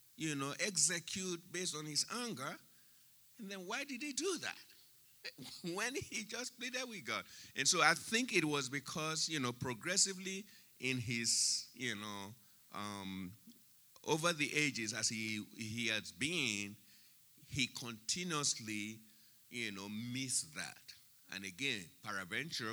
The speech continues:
God wanted us to learn from him. Maybe that's the reason, I don't know.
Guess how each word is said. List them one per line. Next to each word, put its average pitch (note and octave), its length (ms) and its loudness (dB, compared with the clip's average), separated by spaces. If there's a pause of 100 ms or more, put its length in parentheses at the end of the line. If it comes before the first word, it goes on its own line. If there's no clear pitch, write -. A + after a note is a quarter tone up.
God A2 340 0
wanted G#2+ 300 2
us F#2 260 4
to A2 120 2
learn A#2+ 500 6
from F2 260 -2
him. B2 440 0 (600)
Maybe F2+ 260 -2
that's F#2+ 420 0
the D#2+ 120 -4
reason, B2 320 2
I C3+ 120 2
don't D3 180 -2
know. F3 200 -4